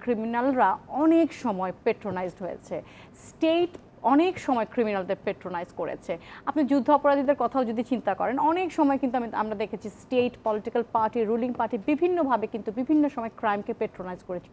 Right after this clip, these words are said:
ক্রিমিনালদেরকে দেশের বাইরে পালিয়ে যেতে হেল্প করেছে স্টেট, আহ, হয়েও।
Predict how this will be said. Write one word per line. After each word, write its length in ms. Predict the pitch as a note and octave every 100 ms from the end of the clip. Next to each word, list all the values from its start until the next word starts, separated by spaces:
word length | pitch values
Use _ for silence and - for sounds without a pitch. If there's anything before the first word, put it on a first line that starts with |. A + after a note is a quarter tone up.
| -
ক্রিমিনালদেরকে 720 | E4+ E4 D#4 D4+ C#4+ - D#4 - - - A3+
দেশের 260 | B3+ D#4+
বাইরে 440 | F#3+ G#3 G3 A3 C4+
পালিয়ে 340 | A#3+ G#3 G#3+
যেতে 320 | G3 F#3 A3 A3 - - D4+
হেল্প 140 | D#4 -
করেছে 400 | F#3+ - - E3+ - -
স্টেট, 280 | E4 E4 -
আহ, 580 | - - - F#3+ G3 F#3+
হয়েও। 420 | F#3+ C4 A3